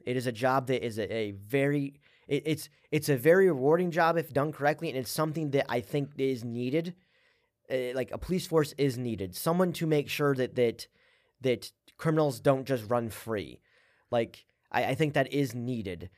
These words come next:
But I don't think that, that there's gotta be a better way than just fucking gunning people down, man.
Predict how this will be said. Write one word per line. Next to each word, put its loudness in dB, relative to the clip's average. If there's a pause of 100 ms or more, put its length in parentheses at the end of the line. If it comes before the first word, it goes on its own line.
(240)
But 4
I 0
don't 2
think -2
that, -4 (240)
that 0 (1120)
there's -2
gotta 6
be 4
a 6
better 4
way 4
than -4
just -10
fucking 0
gunning -2
people -10
down, -6
man. -8